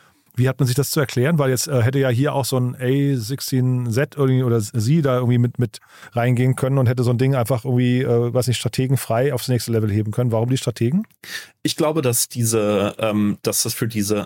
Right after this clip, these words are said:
Speaker 2: für Strategen ist einfach dieses Thema digitale Wertpapiere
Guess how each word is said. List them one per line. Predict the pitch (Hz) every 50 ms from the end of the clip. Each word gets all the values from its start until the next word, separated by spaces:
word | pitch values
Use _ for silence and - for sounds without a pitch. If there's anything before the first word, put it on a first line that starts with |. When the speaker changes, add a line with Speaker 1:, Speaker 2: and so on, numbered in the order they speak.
| - 117
Speaker 2:
für | 113 - - 127 110 -
Strategen | - - 110 - - - 117 120 139 127
ist | 117 - -
einfach | 107 - - 104
dieses | - 110 101 95 -
Thema | - - 107 101 95
digitale | 95 98 101 107 101 - - 104 98 101 101 95 98
Wertpapiere | 90 - - - - 113 - - - 110 107 95 101 98 98 95